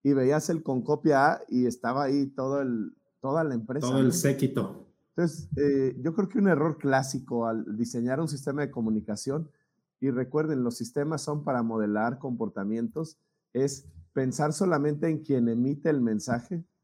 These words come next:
Speaker 1: y no en quienes lo tienen que recibir. Y me remito de nuevo al tema de los WhatsApps, ¿no? Le estamos haciendo publicidad gratis a WhatsApp, pero bueno, ya ni la necesitan.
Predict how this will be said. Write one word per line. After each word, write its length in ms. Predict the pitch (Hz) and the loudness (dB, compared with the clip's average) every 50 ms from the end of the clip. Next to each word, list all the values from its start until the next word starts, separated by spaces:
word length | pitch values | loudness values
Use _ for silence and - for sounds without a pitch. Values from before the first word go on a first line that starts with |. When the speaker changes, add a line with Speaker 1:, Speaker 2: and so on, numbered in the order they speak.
| _ _ _ _ _ _ _ | _ _ _ _ _ _ _
Speaker 1:
y 100 | - 123 | -2 0
no 120 | 123 131 139 | 2 2 2
en 140 | 147 156 151 | 2 2 0
quienes 460 | - - 151 143 131 131 123 117 113 | 2 4 4 4 4 2 0 0 0
lo 180 | 110 113 113 | -2 -2 0
tienen 360 | - 123 127 135 143 151 151 143 | 0 0 0 2 2 0 -2 0
que 140 | - 127 | -2 -2
recibir. 560 | 107 104 107 - - 110 113 147 147 - - - _ _ _ _ _ _ | -2 -2 -2 -4 -2 0 0 0 0 0 -4 -12 _ _ _ _ _ _
Y 120 | - 147 | 0 2
me 140 | 143 143 139 | 4 4 4
remito 380 | 127 127 131 147 156 - 190 185 | 4 4 2 2 2 4 6 6
de 120 | 160 139 | 6 6
nuevo 360 | 135 147 156 165 175 175 - | 6 4 4 4 4 2 2
al 260 | - 127 127 123 110 - | 2 4 4 4 2 4
tema 280 | 139 143 151 165 165 147 | 2 2 4 4 4 4
de 140 | 135 127 | 4 4
los 320 | 120 117 117 113 113 110 110 | 4 4 2 2 0 0 0
WhatsApps, 560 | 120 139 147 143 - - 135 120 - - - | 2 2 2 2 2 0 0 0 -2 -4 -4
¿no? 240 | 147 180 226 233 - _ _ _ _ _ _ _ _ _ _ _ _ _ _ _ _ _ _ _ _ _ _ _ | -4 -4 -4 -4 -8 _ _ _ _ _ _ _ _ _ _ _ _ _ _ _ _ _ _ _ _ _ _ _
Le 100 | 127 135 | -2 -2
estamos 280 | 131 131 160 190 202 - | 0 2 2 2 2 2
haciendo 300 | - 165 170 175 185 175 | 0 0 2 2 2 2
publicidad 500 | - 156 139 123 120 120 - 127 131 139 | 2 2 2 2 2 2 2 0 0 0
gratis 360 | 131 131 143 147 143 139 131 - | 0 -2 -2 -2 -4 -6 -4 -4
a 80 | 120 | -2
WhatsApp, 440 | 104 101 120 127 123 - 135 120 - | -2 0 -2 -2 -2 -2 -4 -4 -2
pero 160 | - 120 120 117 | -2 -2 0 0
bueno, 200 | 131 127 123 127 | 0 0 0 0
ya 120 | 131 131 | 0 0
ni 140 | 135 143 139 | 0 0 0
la 120 | 120 117 110 | 0 0 0
necesitan. 600 | 110 110 110 - - 107 101 104 92 92 - | 0 -2 -4 -4 -8 -6 -4 -4 -4 -6 -8